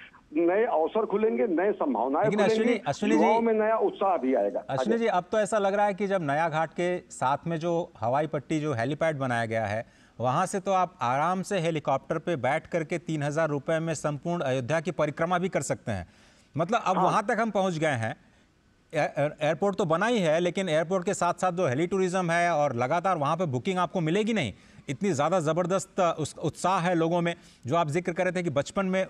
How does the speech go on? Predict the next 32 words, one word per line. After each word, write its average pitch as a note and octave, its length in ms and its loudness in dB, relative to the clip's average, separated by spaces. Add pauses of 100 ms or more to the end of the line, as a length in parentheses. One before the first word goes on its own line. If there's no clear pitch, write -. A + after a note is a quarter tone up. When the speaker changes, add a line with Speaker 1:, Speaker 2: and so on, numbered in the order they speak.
Speaker 2:
उड़ते E3+ 260 0
हुए F#3 300 2
जहाज़ों D3 380 0
को F3+ 120 -2
देख D#3 220 -2
करके E3 220 -2
जो D#3+ 120 -2
कौतूहल D3+ 400 0
हुआ E3 200 0
करता D3+ 300 0
था, C#3+ 200 -2 (340)
आज D#3+ 440 0 (300)
आम F3 260 0
जनता D3+ 380 0
की F3 140 -2
पहुँच F3 420 -2
में C#3 200 0 (320)
ये D3 260 2
सारी E3+ 300 0
सुविधाएं D3+ 420 -2
आ C#3+ 200 0
रही G3+ 180 2
हैं। B2 240 -2 (320)
ये F3 200 2
विकसित D#3+ 440 -4
होते E3+ 200 -2
भारत D3+ 320 -2
की F#3 140 -2
एक D#3 100 -6
नई D3 180 0
पहचान D3 440 -2
है, D3 160 -2